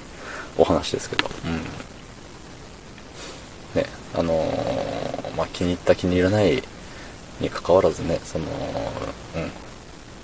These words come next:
嫌だなって思われなかったのが良かったって思っております。はい。そうそう。まあ、そんな感じですよね。うん。そう。で、ね。漢字？その、力と、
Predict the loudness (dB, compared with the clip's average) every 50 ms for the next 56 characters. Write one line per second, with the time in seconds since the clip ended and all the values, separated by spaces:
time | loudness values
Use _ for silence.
0 | -8 4 6 8 8 8 8 6 4 4 2 2 2 2 4 6 6 6 8 6
1 | 6 6 4 2 2 2 4 6 8 8 6 6 2 -8 -12 -12 -12 -12 -12 -12
2 | -2 2 6 6 6 4 4 4 4 4 4 4 0 0 0 0 -2 -10 -12 -14
3 | -14 -12 -12 -14 -6 0 2 2 2 2 -2 -4 -4 -4 -6 -6 -8 -8 -10 -10
4 | -10 -6 -2 -2 -2 -2 -4 -12 -14 -14 -14 -14 -12 -12 -12 -10 -10 -10 -10 -12
5 | -12 -12 -14 -14 -14 -14 -14 -14 -14 -8 -8 -6 -6 -6 -8 -10 -10 -10 -12 -12
6 | -10 -10 -10 -6 -4 -4 -4 -4 -4 -6 -6 -4 -2 -2 -2 -2 -4 -6 -6 -6
7 | -6 -8 -8 -8 -4 -2 0 0 2 2 0 0 -2 -2 -4 -6 -8 -8 -10 -10
8 | -12 -10 -8 -8 -8 -8 -8 -10 -10 -12 -12 -12 -14 -14 -16 -16 -16 -14 -14 -14
9 | -14 -16 -16 -16 -16 -16 -6 0 0 0 0 0 -6 -10 -12 -14 -12 -10 -8 -6
10 | -4 -4 -4 -4 -6 -8 -8 -10 -14 -14 -14 -14 -14 -14 -14 -14 -14 -14 -14 -14
11 | -12 -6 -2 -2 -2 -2 -4 -10 -14 -14 -14 -14 -14 -14 -14 -16 -14 -16 -12 -10
12 | -2 0 0 2 2 0 0 -2 -4 -6 -12 -10 -6 -4 -4 -4 -4 -6 -8 -6
13 | -4 -4 2 6 8 8 8 8 6 4 4